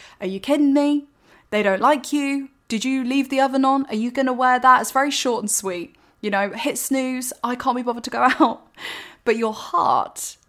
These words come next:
your intuition, your guide is full of love, it's full of compassion, and it's full of truth. And when you redirect your focus away from the chaotic mind,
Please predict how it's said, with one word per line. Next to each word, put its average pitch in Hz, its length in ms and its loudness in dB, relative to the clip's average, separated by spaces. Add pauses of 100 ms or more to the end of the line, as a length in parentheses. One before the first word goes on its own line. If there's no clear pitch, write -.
(200)
your 220 200 -4
intuition, 220 720 -2
your 185 220 -6
guide 226 640 2 (100)
is 214 200 -6
full 190 180 -8
of 185 180 -10
love, 190 600 0 (160)
it's - 140 -10
full 202 200 -4
of 196 120 -8
compassion, 202 840 -4
and - 160 -8
it's - 160 -8
full 185 160 -8
of 185 120 -14
truth. - 580 -12 (440)
And 220 140 2
when 262 140 4
you 302 200 2
redirect 240 760 0
your 202 120 -6
focus 202 580 -4
away 196 260 -4
from 190 260 -6
the 185 200 -8 (220)
chaotic 208 600 0
mind, 170 520 -6